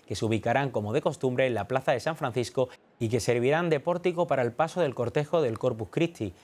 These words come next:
El delegado de Fiestas Mayores, Manuel Alés, señala que con esta elección se da el lugar que se merece a San Fernando en Sevilla, tras un año en el que hemos conmemorado los setecientos setenta y cinco años de la Reconquista,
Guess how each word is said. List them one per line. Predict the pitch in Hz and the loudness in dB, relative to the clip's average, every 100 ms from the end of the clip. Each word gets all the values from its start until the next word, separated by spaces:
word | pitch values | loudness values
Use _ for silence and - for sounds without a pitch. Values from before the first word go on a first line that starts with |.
| - | -10
El | 120 110 | -2 2
delegado | 107 110 127 127 | 4 4 4 2
de | 113 | 2
Fiestas | 139 - | -2 -2
Mayores, | 117 120 151 170 135 | -2 2 2 2 0
Manuel | 117 127 | -2 2
Alés, | 120 147 165 | 2 2 0
señala | - 123 139 170 | -4 -4 0 0
que | 170 | 0
con | 139 151 | 0 -2
esta | 180 170 | -2 0
elección | 127 107 147 156 - _ | 0 2 0 0 -10 _
se | 117 | 0
da | 117 | 2
el | 135 | 2
lugar | 127 135 131 | 2 0 0
que | 113 | -4
se | 113 | -2
merece | 110 135 - | 0 0 2
a | 147 | 0
San | - 98 | 0 -6
Fernando | 110 113 127 110 98 | -4 0 0 0 0
en | 123 | 0
Sevilla, | 147 110 113 113 120 - _ - | 0 2 2 2 0 0 _ -2
tras | 127 131 | 0 0
un | 151 | -2
año | 151 156 165 | -2 0 0
en | 139 | 0
el | 113 | -2
que | 120 131 | 2 2
hemos | 165 156 | 2 -2
conmemorado | 120 139 131 113 117 123 - - | -2 2 4 4 2 -2 -16 -8
los | 107 | -4
setecientos | 107 107 139 156 143 | 0 0 2 0 -2
setenta | 123 107 104 | -2 -2 -2
y | |
cinco | 139 147 135 117 | -2 0 2 0
años | 123 127 | 0 0
de | 117 | 0
la | 107 | 0
Reconquista, | 107 107 107 156 - | 0 -4 -2 -2 0